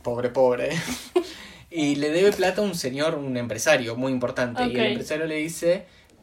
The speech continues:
Speaker 1: "Te voy a cagar a tiros si no
Speaker 2: No.
Speaker 1: me devuelves la plata".
Speaker 2: No.
Speaker 1: Entonces él, ahí está, él.
Speaker 2: Oliver.
Speaker 1: No.
Speaker 2: El del pobre.
Speaker 1: El pobre,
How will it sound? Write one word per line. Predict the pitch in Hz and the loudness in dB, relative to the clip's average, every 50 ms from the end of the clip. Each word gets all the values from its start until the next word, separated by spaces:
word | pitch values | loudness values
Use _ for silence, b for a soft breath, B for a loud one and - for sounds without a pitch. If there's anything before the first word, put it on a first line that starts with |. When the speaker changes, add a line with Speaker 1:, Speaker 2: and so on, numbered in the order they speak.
| _ - | _ -6
Speaker 1:
"Te | 123 | -4
voy | 117 120 | -2 0
a | 123 127 | -2 -2
cagar | - 123 - - | -2 -4 -6 -4
a | 123 127 | -4 -6
tiros | - 120 117 120 - - | -6 -6 -8 -8 -10 -6
si | - 254 | -2 2
no | 240 254 | 2 4
Speaker 2:
No. | - - | 4 4
Speaker 1:
me | 127 | 2
devuelves | 120 113 120 123 127 135 | 0 0 -2 -4 -4 -4
la | 131 107 | -6 -6
plata". | 123 127 - - - - | -6 -6 -8 -8 -8 -4
Speaker 2:
No. | 254 240 240 285 370 523 571 302 294 262 233 | 0 2 2 2 2 2 2 2 2 0 -2
Speaker 1:
Entonces | - 151 151 - 190 202 196 190 - 214 214 - - - | -2 -4 -4 -2 -2 -2 -2 -2 -4 -4 -4 -6 -4 0
él, | 202 208 196 185 190 202 202 - _ _ _ _ _ - | 2 2 2 2 0 -2 -6 -10 _ _ _ _ _ -10
ahí | 139 139 135 | -6 -6 -6
está, | 135 - - 151 120 - - - | -6 -4 -2 -2 -2 -2 -2 -4
él. | 147 151 139 120 - - - _ _ _ _ - | -4 -4 -4 -4 -6 -12 -16 _ _ _ _ 0
Speaker 2:
Oliver. | 254 247 240 240 240 220 214 202 196 - - - _ | 2 4 4 4 2 2 2 0 0 -4 -8 -14 _
Speaker 1:
No. | - 143 143 135 110 113 - - | -6 -4 -2 -2 -4 -6 -8 -6
Speaker 2:
El | - 226 226 | -4 -2 0
del | 220 220 214 | 0 0 0
pobre. | - 226 214 208 202 196 - 120 131 | 2 0 0 2 0 -2 -6 -6 -6
Speaker 1:
El | 127 127 | -6 0
pobre, | - - 151 135 127 123 110 101 - | 4 6 6 6 6 4 2 -2 -4